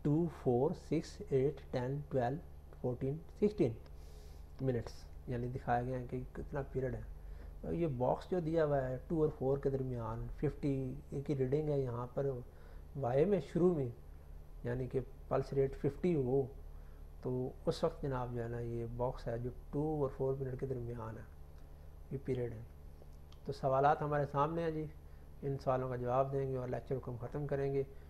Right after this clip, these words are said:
Number ए, why should, why does her pulse rate keep on increasing during exercise? जब वो वर्जिश कर रही है, तो उसकी pulse rate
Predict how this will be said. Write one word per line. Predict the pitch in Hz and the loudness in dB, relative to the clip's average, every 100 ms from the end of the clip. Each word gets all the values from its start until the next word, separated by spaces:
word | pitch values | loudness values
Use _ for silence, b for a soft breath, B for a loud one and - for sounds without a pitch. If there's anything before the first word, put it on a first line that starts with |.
| B - | B -6
Number | 139 131 139 - - - | -2 0 0 0 -6 2
ए, | 139 120 107 - - - - 135 | 4 4 0 -8 -14 -16 -10 2
why | 143 160 | 4 4
should, | - 147 143 139 139 - - | 2 0 2 2 -2 -6 4
why | 139 147 | 6 6
does | 135 139 139 123 | 6 6 6 0
her | 131 135 - | 0 0 0
pulse | 135 131 143 | -2 -2 -4
rate | 127 131 135 143 - | -2 -2 -4 -10 -6
keep | 147 160 151 | -2 -2 -2
on | 135 131 | -2 -2
increasing | 131 131 147 143 147 139 | -2 -2 0 0 0 0
during | 127 131 139 - | 0 2 0 0
exercise? | 139 - 135 - 113 - - B B B B B B - 143 | -2 0 -2 -2 -10 -10 -14 B B B B B B -6 4
जब | 170 175 | 6 8
वो | 170 | 8
वर्जिश | 156 180 - | 8 6 6
कर | 160 165 | 8 8
रही | 170 | 8
है, | 156 | 6
तो | 151 | 4
उसकी | - 160 | 0 2
pulse | 151 143 151 | 4 2 4
rate | 156 | 4